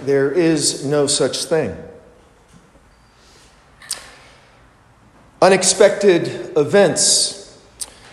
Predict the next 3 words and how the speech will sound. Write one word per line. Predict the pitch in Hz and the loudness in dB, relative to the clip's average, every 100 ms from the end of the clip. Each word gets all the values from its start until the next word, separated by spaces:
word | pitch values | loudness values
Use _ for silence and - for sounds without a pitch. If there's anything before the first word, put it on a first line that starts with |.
| - | -8
intrude | - 156 - 208 214 196 165 120 - - - - - - - - - - _ _ _ _ - - | -4 -2 -2 2 4 6 4 2 -4 -10 -14 -20 -20 -20 -20 -20 -20 -20 _ _ _ _ -20 -12
and | 131 120 | -8 -2
alter | 160 165 160 165 123 104 | 2 2 2 0 -2 -2